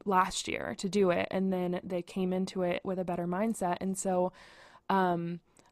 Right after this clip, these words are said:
I know that, that it's not just me. You have to be able to show up for yourself as well, and so that's a process that I wanna make sure, 'cause you're investing money and you're investing time. Um, and I'm gonna be pouring my energy and investing in you as well.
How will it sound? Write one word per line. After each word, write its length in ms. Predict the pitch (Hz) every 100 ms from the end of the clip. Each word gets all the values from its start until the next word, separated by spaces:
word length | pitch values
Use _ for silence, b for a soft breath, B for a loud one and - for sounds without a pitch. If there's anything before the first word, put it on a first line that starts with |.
| _ -
I 300 | 202 233 247
know 460 | 196 180 185 220
that, 180 | 208 196 -
that 180 | 190
it's 160 | 185 -
not 220 | 190 -
just 240 | 202 190 190
me. 200 | 190 175
You 200 | 180 196
have 140 | 196
to 60 | 180
be 100 | 185
able 160 | 175
to 60 | 180
show 160 | -
up 120 | 175 -
for 100 | 185
yourself 380 | 180 185 175
as 120 | 180 170
well, 380 | 175 175 202
and 220 | 226 202 190
so 160 | 190
that's 240 | 185 190 196
a 40 |
process 520 | - 185 180 - 196
that 120 | -
I 60 | 185
wanna 240 | 180 180
make 180 | 180 170
sure, 380 | - 190 185 233
'cause 160 | 226 202
you're 100 | 196
investing 520 | 185 175 - 180 175
money 320 | 175 190 233
and 100 | 208
you're 120 | 185
investing 440 | 180 170 - 180 180
time. 520 | - 185 170 180 175 B B B B B
Um, 400 | 196 190 175 170 185
and 140 | 196
I'm 240 | - 196 214
gonna 160 | 202
be 140 | 185 180
pouring 440 | - 196 185 185
my 160 | 175 170
energy 360 | 175 175 175
and 100 | 180
investing 360 | 170 170 - 180
in 120 | 175
you 160 | 175 170
as 140 | 165
well. 340 | 180 175 175